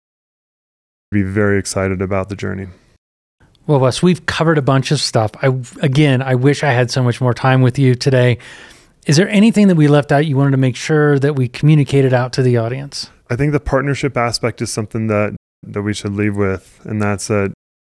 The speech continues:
Speaker 1: it's not a zero-sum game, and there's a ton of innovation to be done in this space. And you can walk in the halls and see all the people that are hungry to innovate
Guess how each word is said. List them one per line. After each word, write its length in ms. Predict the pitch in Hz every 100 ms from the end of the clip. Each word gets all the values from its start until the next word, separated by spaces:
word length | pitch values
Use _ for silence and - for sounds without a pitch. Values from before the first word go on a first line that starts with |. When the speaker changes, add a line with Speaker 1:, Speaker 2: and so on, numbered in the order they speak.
| _ -
Speaker 1:
it's 240 | 104 95
not 200 | 104 101
a 40 |
zero-sum 540 | 95 101 101 95 104 101
game, 440 | 104 104 104 101 113
and 260 | 107 104
there's 400 | 104 104 104 95
a 360 | - 107 101 98 -
ton 300 | - - 120
of 100 | 110
innovation 520 | 104 101 98 98 107
to 80 | 98
be 100 | 107
done 220 | 101 101
in 100 | 101
this 140 | 101 95
space. 480 | - 107 104 - - - - - -
And 140 | 107
you 100 | 107
can 120 | 107
walk 240 | 107 110 101
in 80 | 107
the 80 |
halls 300 | 95 113 104
and 140 | 101 95
see 240 | - 113
all 240 | 104 104 107
the 80 |
people 240 | 101 117 104
that 140 | 104
are 220 | 101 101 92 _ _ _ _ _ _ -
hungry 440 | - 120 113 110
to 140 | 101 113
innovate 480 | 110 110 101 98